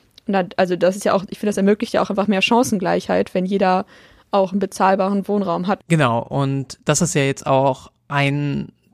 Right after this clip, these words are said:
Speaker 2: zentraler Standpunkt jetzt von dem, von dem Wahlkampf. Und jetzt gehen wir über auch zu einem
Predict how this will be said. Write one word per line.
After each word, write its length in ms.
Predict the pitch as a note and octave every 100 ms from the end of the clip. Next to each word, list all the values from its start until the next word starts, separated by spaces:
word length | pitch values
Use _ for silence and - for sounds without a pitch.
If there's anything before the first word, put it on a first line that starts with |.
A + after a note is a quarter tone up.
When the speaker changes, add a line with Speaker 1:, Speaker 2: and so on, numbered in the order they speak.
| -
Speaker 2:
zentraler 600 | - C#3 D3+ C#3+ C3 B2+
Standpunkt 560 | - F3+ G3 G3+ F#3+
jetzt 220 | D#3+ D#3 -
von 160 | D3+
dem, 180 | C#3 C#3
von 140 | -
dem 140 | C#3+ C3
Wahlkampf. 580 | B2 D#3 - D#3 F3 -
Und 240 | C3 B2
jetzt 300 | C3 - - _ - _ -
gehen 160 | D3
wir 80 | C#3+
über 420 | E3+ E3 D#3 -
auch 280 | E3 F3 - -
zu 140 | - D#3
einem 540 | D3+ D3+ D3 D3+